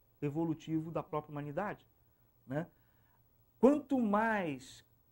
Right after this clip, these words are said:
ampliado e, e mais altos são os valores que estão ligados a isso,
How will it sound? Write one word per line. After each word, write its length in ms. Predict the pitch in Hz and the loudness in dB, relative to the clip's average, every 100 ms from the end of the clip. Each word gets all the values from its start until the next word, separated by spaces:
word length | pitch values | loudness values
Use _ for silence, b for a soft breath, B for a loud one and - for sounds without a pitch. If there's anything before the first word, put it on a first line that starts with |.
| _ _ _ | _ _ _
ampliado 840 | 190 202 202 180 160 185 208 160 135 | 6 6 6 2 2 2 0 -4 -6
e, 140 | 131 - | -8 -8
e 80 | 143 | -6
mais 460 | 139 190 180 147 | -2 -2 -2 0
altos 480 | 160 160 156 135 - | 2 2 0 -6 -12
são 140 | 143 | -6
os 80 | 139 | -6
valores 560 | 120 120 135 202 139 123 | -4 -2 4 4 4 -2
que 100 | 127 | -12
estão 260 | - 139 | -10 -10
ligados 420 | 123 117 131 127 120 | -8 -6 -6 -6 -8
a 100 | 123 | -6
isso, 300 | 196 196 | -4 -6